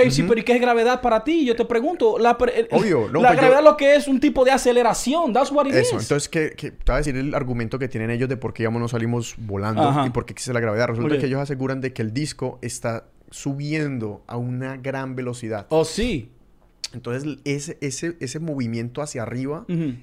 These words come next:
Speaker 2: es lo que hace que nosotros nos mantengamos pegados al suelo. Que en el
Speaker 1: Ok.
Speaker 2: momento en que el, el, el plano de la Tierra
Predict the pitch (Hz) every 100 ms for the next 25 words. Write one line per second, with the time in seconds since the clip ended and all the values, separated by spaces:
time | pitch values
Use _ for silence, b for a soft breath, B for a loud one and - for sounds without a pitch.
0 | - 123 143 127 123 135 110 117 120 113
1 | 123 113 101 98 110 101 98 101 98 95
2 | 87 _ _ _ _ 127 120 127 135 131
3 | 165 165 135 - 107 104 98 - 107 101
4 | 101 95 - _ _ - 101 _ 131 135
5 | 139 143 120 113 101 -